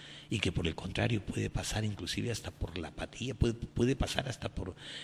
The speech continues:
es decir, para cada quien tiene una forma de manifestarse, la que más le convenga a esa persona. Pero yo sentía que,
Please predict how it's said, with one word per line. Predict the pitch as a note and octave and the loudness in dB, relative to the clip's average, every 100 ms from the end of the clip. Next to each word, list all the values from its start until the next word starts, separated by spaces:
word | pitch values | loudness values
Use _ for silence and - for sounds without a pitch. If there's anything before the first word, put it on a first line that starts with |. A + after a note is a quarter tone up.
| - | 4
es | C#3 | 6
decir, | A#2+ D3+ A2+ | 8 6 6
para | - - | 4 4
cada | - C3+ B2 | 2 4 4
quien | - D3+ G3 C3+ - | 2 6 8 8 6
tiene | A#2+ A#2 | 4 4
una | A2 G#2 | 2 0
forma | - B2 A#2 | 0 2 2
de | G#2+ | 2
manifestarse, | G2+ G2 - - D#3 C#3+ - - - - - - - - - - - - - - - - - - - - - - - | 0 0 -2 -2 0 0 -4 -8 -12 -18 -20 -20 -20 -20 -20 -20 -20 -20 -20 -20 -20 -20 -20 -20 -20 -20 -20 -16 0
la | - | 2
que | - | 2
más | D#2 - | 0 2
le | F#2+ F#2 | 4 4
convenga | F2 E2+ G#2+ C#3 A2 - - - | 0 4 6 6 2 -4 -8 -8
a | |
esa | - - | -6 -4
persona. | - E2 - G2+ F2 - - - - - - - - - - - - - - - - - - - - - - - - - - - - - - - - - - - - - - - - - - - - - - | -4 -2 0 -2 -4 -12 -20 -20 -20 -20 -20 -20 -20 -20 -20 -20 -20 -20 -20 -20 -20 -20 -20 -20 -20 -20 -20 -20 -20 -20 -20 -20 -20 -20 -20 -20 -20 -20 -20 -20 -20 -20 -20 -20 -20 -20 -20 -20 -20 -18 0
Pero | - F2+ | 2 2
yo | E2 F2 | 0 -2
sentía | - E2 F2+ F#2+ - | -2 -2 -2 -4 -4
que, | E2 | -6